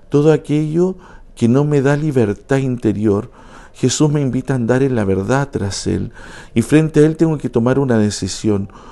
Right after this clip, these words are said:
o lo acepto o no lo acepto en la vida. Aquí en el Evangelio ya aparece la decisión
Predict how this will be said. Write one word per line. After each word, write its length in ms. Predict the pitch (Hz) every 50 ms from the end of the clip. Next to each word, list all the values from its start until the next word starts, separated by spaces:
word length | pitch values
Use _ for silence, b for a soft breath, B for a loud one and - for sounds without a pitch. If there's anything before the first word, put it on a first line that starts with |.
| B B B
o 80 | 113
lo 140 | 113 110 113
acepto 800 | 113 113 - - 180 180 180 - - - - - 202 - - - -
o 100 | 117 120
no 140 | 120 127
lo 80 | 123 123
acepto 340 | 120 - - - - - 123
en 80 | 113
la 140 | 110 110 101
vida. 340 | 95 95 92 92 95 101 113 B B B B B B B B B B B B
Aquí 420 | 139 131 - - 151 160 180 180 175
en 100 | 165 151
el 120 | 147 143
Evangelio 800 | 139 131 131 131 131 127 - - 151 151 147 151 165 170 170 - B B B B B B -
ya 140 | - 156 147
aparece 500 | - - 147 143 160 165 165 - 170 156
la 140 | 156 151 135
decisión 760 | 143 139 135 - 127 123 - - 139 147 151 156 165 165